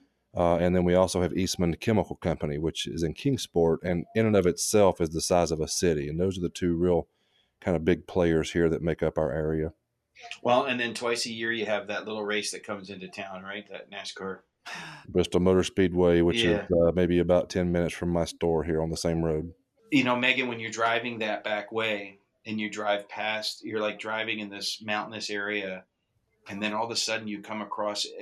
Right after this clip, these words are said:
Speaker 2: it literally looks like a U F O landed in the middle of the mountains there, and it's this racetrack, which is a quarter mile. I think it's the only quarter mile track on the, if I'm not mistaken. I know Richmond's kinda small, but it's a really, really cool,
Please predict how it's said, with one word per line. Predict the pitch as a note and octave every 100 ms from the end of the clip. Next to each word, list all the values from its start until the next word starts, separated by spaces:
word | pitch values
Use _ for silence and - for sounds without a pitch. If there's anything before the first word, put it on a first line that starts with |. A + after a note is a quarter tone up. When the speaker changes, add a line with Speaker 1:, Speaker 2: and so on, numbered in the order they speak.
| -
Speaker 2:
it | A#2 B2 - -
literally | B2 B2 A#2+ B2+ C3
looks | A#2+ A2 -
like | A2 G#2+
a |
U | G2+ G#2 G#2
F | G2+ G2+
O | G#2 G2 F#2+ F2+
landed | G2 G2+ G2+ F#2+ - _ _ _ _ _ -
in | G#2
the | G2
middle | G2+ G#2+ A2+
of | G#2
the | G2+
mountains | G2 G2+ G#2 F#2+
there, | G2 F#2
and | F#2 G2+
it's | F#2+ -
this | F#2 -
racetrack, | G2+ A2 B2 - D#2 -
which | F#2 -
is | G2
a |
quarter | - C3+ B2
mile. | G#2+ G#2+ G2 - _ _
I |
think | - -
it's | -
the | A#2
only | A#2+ G#2+
quarter | G#2+ G#2+
mile | F#2+ G#2+ F#2+ G2 -
track | G2+ G2 - - _
on | G#2 F#2+
the, | F#2 F2+ _ _ _ _ _ - - - - _ -
if | A2 G#2+
I'm | G#2+
not | G#2+
mistaken. | - - A2 G#2+
I | A#2+
know |
Richmond's | G2+ A#2 - G#2+ F#2
kinda | - F2+
small, | F#2 - F#2 F#2
but | F#2+ - - - - _
it's | C3+ C#3
a | A2+
really, | G2 G2+ A#2 A2+ G2 F#2+
really | F#2 G2+ G2+ G2 F2+
cool, | - G2+ F#2 F#2